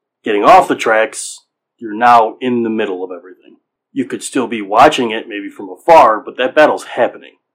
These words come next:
You are now vulnerable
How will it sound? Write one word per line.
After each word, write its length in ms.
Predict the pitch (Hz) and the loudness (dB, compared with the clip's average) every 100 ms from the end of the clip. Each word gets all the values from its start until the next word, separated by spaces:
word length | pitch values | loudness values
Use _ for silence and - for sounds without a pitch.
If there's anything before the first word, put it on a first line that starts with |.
| _ _ _ | _ _ _
You 220 | 117 127 | -10 -6
are 120 | 107 | -4
now 520 | 113 127 113 104 101 _ _ _ _ _ _ _ | 0 2 2 0 -6 _ _ _ _ _ _ _
vulnerable 800 | - 104 107 120 117 101 98 95 | -20 -10 2 4 4 2 -4 -12